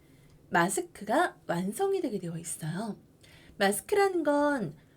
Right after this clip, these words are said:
실제 보이지 않는 영역을 제거하는 게 아니라 단순히 잠시 화면에서 숨기는 역할을 하는 거기 때문에 원본 보존에 좋아서 눕기딱이나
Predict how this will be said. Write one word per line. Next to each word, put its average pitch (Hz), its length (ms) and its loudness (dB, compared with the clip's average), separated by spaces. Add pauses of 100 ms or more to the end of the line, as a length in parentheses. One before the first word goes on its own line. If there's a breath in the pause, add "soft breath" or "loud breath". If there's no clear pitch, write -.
(120)
실제 302 760 6
보이지 302 480 4
않는 220 400 0
영역을 220 640 -2
제거하는 269 760 0
게 269 100 -4
아니라 196 500 0 (720 soft breath)
단순히 311 640 0
잠시 294 640 0
화면에서 330 840 2
숨기는 440 680 -4
역할을 214 480 -4
하는 247 240 -10
거기 208 180 -8
때문에 180 580 -2 (600 soft breath)
원본 294 600 2
보존에 247 560 -4
좋아서 247 720 0 (840 soft breath)
눕기딱이나 247 1040 0